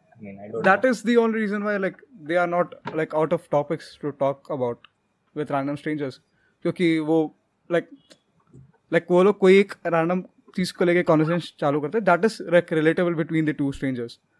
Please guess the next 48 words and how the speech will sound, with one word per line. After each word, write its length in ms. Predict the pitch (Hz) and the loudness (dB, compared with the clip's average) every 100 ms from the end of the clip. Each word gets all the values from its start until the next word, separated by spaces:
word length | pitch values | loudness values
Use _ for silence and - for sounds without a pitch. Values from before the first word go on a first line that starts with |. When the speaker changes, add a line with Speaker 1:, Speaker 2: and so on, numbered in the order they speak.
| _ | _
Speaker 2:
Let's 80 | 147 | -8
say 100 | - | -4
कि 60 | 143 | -4
Speaker 1:
हम्म। 440 | 127 - _ - | -4 -10 _ -10
Speaker 2:
extrovert 300 | 160 190 180 | -4 -2 -2
को 100 | 175 | -2
किसी 140 | 185 180 | -4 -6
स्ट्रेंजर 340 | - 156 160 | -4 -2 -2
से 160 | 170 165 | -4 -2
बात 220 | 147 143 | -2 -2
करना, 280 | 156 165 302 _ - | -4 -6 -8 _ -4
तो 400 | 151 156 156 156 | -2 0 -2 -4
Speaker 1:
हम्म। 160 | 123 104 _ _ _ _ | -8 -14 _ _ _ _
Speaker 2:
अभी 180 | 147 175 | -2 -2
स्ट्रेंजर 440 | - 180 170 170 | -2 -4 -2 -2
ने 120 | 180 | -2
सपोज 340 | 175 170 160 156 | -4 -4 -4 -2
कोई 540 | 175 160 151 147 139 | 0 0 0 -2 -2
डेनिम 340 | 131 143 156 151 | -2 -2 -2 -2
का 120 | 160 | -4
जींस 360 | 139 156 170 | -2 -4 -4
पहना 240 | - 156 220 | -4 -4 -2
जो 100 | 240 | -2
उसको 200 | - 247 | 0 0
बहुत 140 | 202 | 2
अच्छा 240 | 170 - 143 | 0 0 -2
लगा। 180 | 120 - - _ _ _ _ - | -4 -10 -20 _ _ _ _ -6
So 120 | 208 | -4
जो 100 | 214 | 0
एक्सट्रोवर्ट 380 | 208 - 220 220 | 0 2 2 2
बंदा 240 | 185 185 226 | 2 0 0
है 60 | |
वो 140 | 240 175 | 2 2
जाएगा, 300 | 156 160 180 | 2 2 0
उससे 180 | - | 0
बात 260 | 165 139 143 | -2 0 -2
करेगा, 260 | 170 160 165 | -2 0 0
and 100 | 165 | -2
then 100 | 160 | -2
वो 60 | |
बोलेगा, 220 | 147 156 | -2 -2
"डेनिम 260 | 151 135 147 | 0 -2 -2
का 120 | 147 | -4
जींस 280 | 139 143 139 | -4 -6 -6
तेरा 140 | 143 | -6
बहुत 140 | 135 131 | -4 -4
अच्छा 200 | 123 | -6
है।" 100 | 131 | -12